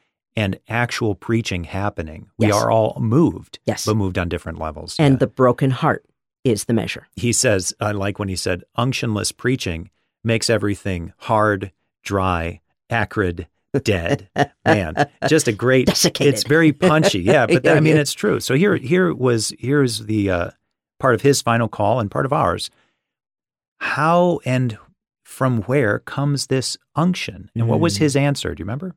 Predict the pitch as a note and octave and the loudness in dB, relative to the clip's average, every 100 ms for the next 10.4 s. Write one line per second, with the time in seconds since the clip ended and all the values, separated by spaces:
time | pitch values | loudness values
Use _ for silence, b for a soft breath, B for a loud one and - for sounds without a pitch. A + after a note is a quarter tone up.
0 | _ - G2+ - - A#2+ C#3+ F3+ D#3 A2 | _ -6 -4 -4 -4 -2 0 -2 -2 -4
1 | - - G2 F2+ - E2+ D#2+ - - D3 | -4 -4 -4 -4 -6 -10 -12 -12 -4 0
2 | C#3 C3 C#3 C3+ E3 F#3 A#3 C3 - B2 | 0 0 -2 0 2 4 4 2 -4 -2
3 | A#2 - B2+ - - C3 C3 E3 G#3 B2+ | -2 -2 -6 -4 2 4 4 4 4 2
4 | G#2+ _ _ _ - B2+ A2+ - - G#3 | -4 _ _ _ -2 0 0 -4 4 4
5 | D#3+ - - C3 B2 B2+ G3 F3 - - | 4 0 -2 2 2 4 4 4 0 -2
6 | G#2 G#2 A2+ C3 D3+ F#3 F3+ - - b | -2 0 2 4 6 6 6 2 -4 b
7 | b b D3+ C#3 C3 C#3 B2+ A#2+ A#2+ - | b b 2 4 4 4 2 2 0 -2
8 | - G#2+ - _ _ _ _ _ _ _ | -6 -10 -12 _ _ _ _ _ _ _
9 | - C3 C3 - _ - E3+ F3 C#3+ E3+ | 0 2 2 -2 _ 2 4 4 4 4
10 | D3+ F3+ G2+ | 6 4 2